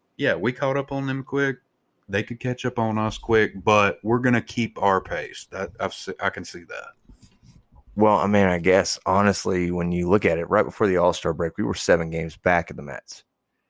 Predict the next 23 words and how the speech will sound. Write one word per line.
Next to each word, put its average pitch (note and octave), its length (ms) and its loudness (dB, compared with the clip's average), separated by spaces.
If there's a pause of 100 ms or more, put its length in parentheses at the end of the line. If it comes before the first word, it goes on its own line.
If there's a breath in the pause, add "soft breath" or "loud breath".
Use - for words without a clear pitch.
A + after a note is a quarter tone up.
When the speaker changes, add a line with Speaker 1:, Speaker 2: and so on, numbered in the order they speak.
(280)
Speaker 2:
Going A2 260 2
into G2 180 4
that F#2+ 180 4
series, F#2 500 0
we F#2 100 -6
held E2+ 200 2
our E2+ 200 0
own. G#2 200 2
We G2+ 80 -4
got F2+ 140 0
ourselves E2+ 360 -2
back E2+ 300 0
down E2+ 260 -4
to D#2+ 240 -6 (100)
a E2+ 60 -12
four-game, E2+ 840 -4
uh, E2 300 -6 (360)
deficit. - 580 0 (1200)
A G2 300 6
A F#2+ 40 2
made F2+ 220 2
the D#2 60 -12
trades. F#2 640 -2